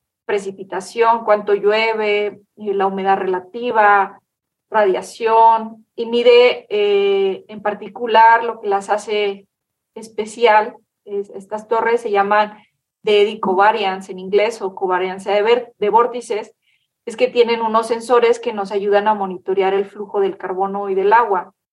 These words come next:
Eh, estos sensores nos ayudan a saber cuándo el ecosistema está siendo un sumidero de carbono y cuándo está siendo una fuente de carbono, que es un concepto, eh,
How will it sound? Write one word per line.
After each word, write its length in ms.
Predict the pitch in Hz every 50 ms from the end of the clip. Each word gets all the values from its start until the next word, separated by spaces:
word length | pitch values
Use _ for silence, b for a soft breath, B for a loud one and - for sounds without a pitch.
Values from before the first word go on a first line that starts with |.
| _ _ _ _ _ _ _ -
Eh, 340 | 190 196 196 233 233 - -
estos 300 | - 196 190 - 214 208
sensores 580 | 220 226 220 226 247 240 226 233 240 254 233 b b b b b b _ _ _ -
nos 220 | 202 202 202 208
ayudan 400 | 196 202 202 202 202 202 208 202
a 100 | 202 202
saber 600 | 202 214 202 202 196 214 214 220 220 220 220 - - _
cuándo 480 | - 233 226 220 220 220 220 220 220 214
el 100 | 208 208
ecosistema 840 | 196 190 - 202 196 196 202 196 - - 208 202 208 208 208 208
está 360 | 202 - - 196 196 - - 196
siendo 680 | 196 - 208 214 196 196 202 202 202 196 190 190 _ _ _ _ _ _ _ -
un 200 | - 233 240 240
sumidero 520 | 233 254 254 233 233 233 226 233 233 233
de 140 | 226 233 233
carbono 640 | 233 247 247 247 247 247 240 233 240 233 262 - _ _ _ _ _ _ _ _ _
y 120 | - 220 -
cuándo 380 | - 208 233 226 220 220 214
está 320 | 220 220 220 - 220 196 202
siendo 560 | - - 226 220 202 196 196 196 170 - - -
una 340 | 226 233 226 208 196 196 196
fuente 520 | - _ - 233 226 226 233 226 - 196
de 140 | 180 185 -
carbono, 480 | - 202 175 208 254 269 247 226 208
que 120 | - - 220
es 100 | 190 226
un 160 | 226 220 220
concepto, 760 | 220 226 214 220 220 202 202 - 214 208 202 190 - - _ _ _ _ _ _ _ _ _ _
eh, 600 | - 190 185 190 196 196 196 196 196 196 - -